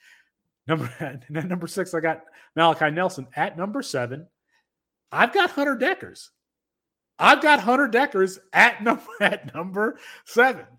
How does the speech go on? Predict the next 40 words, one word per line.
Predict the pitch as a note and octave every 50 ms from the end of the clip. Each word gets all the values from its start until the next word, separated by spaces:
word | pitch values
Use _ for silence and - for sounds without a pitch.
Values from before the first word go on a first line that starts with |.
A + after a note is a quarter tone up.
| _ _ -
I | F#3+
mean, | G3+ G#3 G#3+ G3
I | F#3+ G#3+
remember | A#3+ A#3+ B3 A#3+ A3+ A#3
we | A3+ A#3 A#3
were | A3 G#3 F#3
doing | D#3 F3 F3+ G#3 A3+
this | A3+ A3+ G#3 -
exercise, | G3+ A3 - - A3 F3+ - F#3 E3 D#3+ D#3 D3+
and | D#3
I'm | E3+ G#3 G#3
looking | G#3 G#3 G#3 G#3 F#3
like, | F3+ F3 E3+ E3+ E3 - - - - - _ _ _ _ _
all | - D#3 E3 F3+ G#3 A#3
the | C#4 A#3+ G3 - - D#5 E5
<laughs> | D#5 C5
guys | - D#3+ C3 C3 C3+ C#3 D3+ E3 D3 - - - _ _ - - - _ _ -
who | F#3+ G3+ G3+
are | G#3 G3+ G#3
gone | F#3+ D#3+ D#3 D3 C#3+ C#3+ C#3+ D3 E3+ G3 - _ _ _ _ -
and | E3 D#3+ D3+
what | D3 D3+ E3 F3
I | F#3 G#3 A3
expect | A#3 A3+ A#3 - _ - D#3+ D#3+ F3+ F3 _ _ _ _ _ _
from | _ E3+ D#3
the | C#3+ D3
dual | C3+ B2 D#3+ E3 F#3+ G3+ G3+ -
threat | D#3 E3+ F#3+ G3+ G3+ - -
Hunter | E3+ F3 G3+ G#3+
Dekkers, | F3 D#3 C#3+ C#3 - - E3+ E3+ - - _ _ _ _
he | D#3 F3 G#3 B3
is | F#3 G#3+ A#3 G3+ E3+ D#3
number | D#3 D#3 D#3+ E3 F#3+ F3+
seven. | F#3 - B3 A3 E3 B2 G#2+ _ _ _ - _ _ _ _
I | E3 G#3+ C4 D#4+
have | D#4+ B3+ B3 A3+ G#3+ G3 F3+ F3
my | F3 F3 F3 F3 F#3
wagon | F#3 D#3 D#3+ D#3+ D#3 D3 C#3+ C3 B2+ B2 A2+ A2+ - _ _ _ _ _
firmly | - F#3 G3+ A3 A3+ A3+ A3 A3+ A3+ A3 G#3 F#3
hitched | - - F#3+ D#3 B2+ A#2+ - - - - -